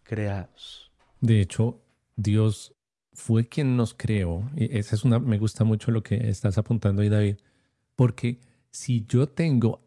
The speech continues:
Speaker 2: un creador, un hacedor, alguien que me hizo, yo me debo a él o le
Speaker 1: Así
Speaker 2: debo,
Speaker 1: es.
Speaker 2: le debo cuentas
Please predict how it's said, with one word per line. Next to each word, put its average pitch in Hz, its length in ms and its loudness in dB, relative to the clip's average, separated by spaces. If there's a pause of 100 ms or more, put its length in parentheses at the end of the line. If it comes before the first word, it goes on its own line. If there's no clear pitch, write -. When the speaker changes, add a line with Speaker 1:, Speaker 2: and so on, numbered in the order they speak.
(160)
Speaker 2:
un 175 240 4
creador, 117 680 0
un 160 200 2
hacedor, 117 420 -2
alguien 131 400 0
que 123 160 0
me 110 140 2
hizo, 101 440 -4 (680)
yo 120 160 4
me 127 160 2
debo 143 800 0
a 110 180 0
él 156 300 0
o 123 120 4
le 120 140 4
Speaker 1:
Así 110 160 0
Speaker 2:
debo, 127 60 2 (100)
Speaker 1:
es. 135 300 -4
Speaker 2:
le 117 200 2
debo 120 320 2
cuentas 170 760 -2